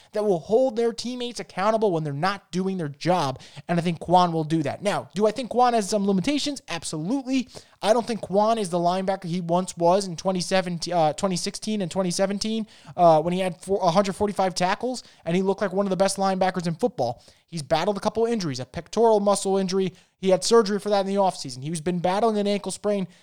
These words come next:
that kept him out a couple of weeks, but it's fair to question if the Niners kept him out this week because they were shopping him. It's fair to question that. So what has he done this season? In five games, Quan Alexander has a sack. He's got thirty tackles.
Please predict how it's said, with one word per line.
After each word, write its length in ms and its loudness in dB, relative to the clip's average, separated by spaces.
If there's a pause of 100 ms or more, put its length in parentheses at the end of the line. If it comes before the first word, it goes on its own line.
(100)
that 160 -4
kept 180 0
him 80 0
out 120 6
a 40 -2
couple 280 -2
of 60 -2
weeks, 200 0
but 160 2
it's 140 -4
fair 180 -2
to 80 4
question 360 0
if 60 -4
the 100 -4
Niners 340 2
kept 180 -4
him 100 -2
out 160 0
this 140 -8
week 160 -4
because 300 -2
they 100 0
were 100 -2
shopping 400 -2
him. 120 -20 (120)
It's 140 -20
fair 140 4
to 40 2
question 300 0
that. 160 -14 (720)
So 140 0
what 180 4
has 180 -2
he 120 -4
done 340 2 (320)
this 160 2
season? 440 -4 (280)
In 220 0
five 360 4
games, 380 -4 (200)
Quan 220 2
Alexander 400 4
has 200 -2
a 60 -6
sack. 380 -2
He's 120 -8
got 260 -4
thirty 240 0
tackles. 540 -2